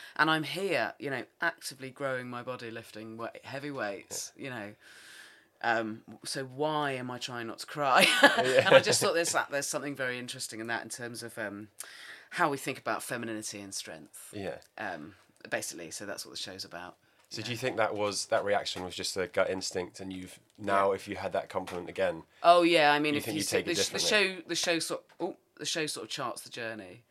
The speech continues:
Speaker 2: Yeah.
Speaker 1: basically, of that. Yeah, no, I totally would absolutely embrace the compliment of
Speaker 2: Yeah.
Speaker 1: hench now.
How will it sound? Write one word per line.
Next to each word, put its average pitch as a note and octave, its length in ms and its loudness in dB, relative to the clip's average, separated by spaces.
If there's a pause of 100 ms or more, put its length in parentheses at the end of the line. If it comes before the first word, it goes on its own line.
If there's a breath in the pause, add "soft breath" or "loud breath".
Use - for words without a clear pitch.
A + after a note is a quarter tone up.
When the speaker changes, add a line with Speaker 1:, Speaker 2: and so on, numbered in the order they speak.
(220 loud breath)
Speaker 2:
Yeah. F2 200 -2
Speaker 1:
basically, G#2+ 460 -8
of F#2+ 140 -10
that. G2+ 260 -6
Yeah, G2+ 400 -4
no, D3+ 180 0
I D3+ 100 6
totally A#2 760 -6
would G#2+ 160 -14
absolutely A2 600 -4
embrace A2+ 420 -10
the - 100 -14
compliment A2 540 -12
of G2 80 -6
Speaker 2:
Yeah. A2+ 160 -10
Speaker 1:
hench - 260 -12
now. G2+ 200 -12